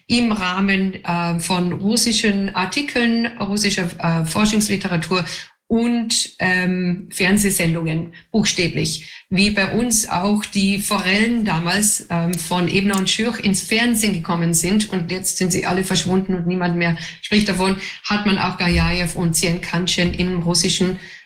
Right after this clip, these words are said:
äh, Fernsehen gezeigt. Und deswegen gibt es einige Aufnahmen dazu. Ich, ich hätte so etwas, das erwähne ich auch in meinem Bericht, in meinem Video,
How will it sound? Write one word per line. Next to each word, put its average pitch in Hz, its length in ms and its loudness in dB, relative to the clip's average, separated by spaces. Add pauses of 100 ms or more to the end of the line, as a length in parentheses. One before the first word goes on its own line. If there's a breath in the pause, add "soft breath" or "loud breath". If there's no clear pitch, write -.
(140)
äh, 170 280 2
Fernsehen 170 840 2
gezeigt. 160 760 0 (280 soft breath)
Und 208 420 4
deswegen 208 320 2
gibt 214 180 -2
es - 320 -2
einige 175 680 0
Aufnahmen 185 480 0
dazu. 175 340 0
Ich, - 320 -2
ich - 340 0
hätte 285 420 2 (160 loud breath)
so 247 280 0
etwas, 233 600 -2 (260)
das - 160 2
erwähne 220 260 2
ich 208 120 2
auch 202 160 -2
in 190 100 2
meinem 180 300 -2
Bericht, 190 420 0
in 180 140 0
meinem 175 280 0
Video, 196 360 2